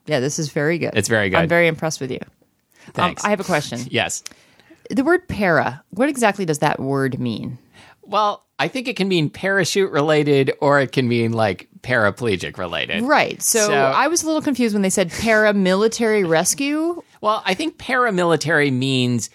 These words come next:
Speaker 2: not technically in the military, but acting like you are, like a militia. That's a paramilitary organization, or, like,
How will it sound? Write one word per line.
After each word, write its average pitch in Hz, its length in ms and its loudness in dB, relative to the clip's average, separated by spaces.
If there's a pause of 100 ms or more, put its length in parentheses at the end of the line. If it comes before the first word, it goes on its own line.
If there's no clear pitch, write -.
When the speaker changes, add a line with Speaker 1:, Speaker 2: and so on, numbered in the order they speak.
(160)
Speaker 2:
not 147 440 0
technically 147 580 -2
in 131 240 0
the 135 80 2
military, 131 680 0
but 117 280 -2
acting 117 380 -2
like 143 260 0
you 165 160 0
are, 165 300 2
like 143 160 0
a 151 80 0
militia. 143 680 0
That's 110 160 0
a 117 60 -4
paramilitary 98 960 -2
organization, 85 800 -2
or, 80 140 -2
like, 95 240 -2